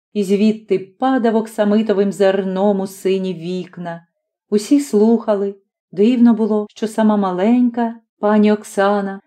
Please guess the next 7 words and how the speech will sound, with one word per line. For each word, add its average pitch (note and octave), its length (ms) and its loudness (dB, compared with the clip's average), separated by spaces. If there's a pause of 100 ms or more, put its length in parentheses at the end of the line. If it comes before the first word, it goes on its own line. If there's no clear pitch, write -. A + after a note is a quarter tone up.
має B3 340 2
такий A3+ 400 0
пружний G#3+ 720 0
голос, F#3+ 800 -4 (520)
тобто A3 300 -4
міцний A#3 640 4
голос. D3+ 680 -12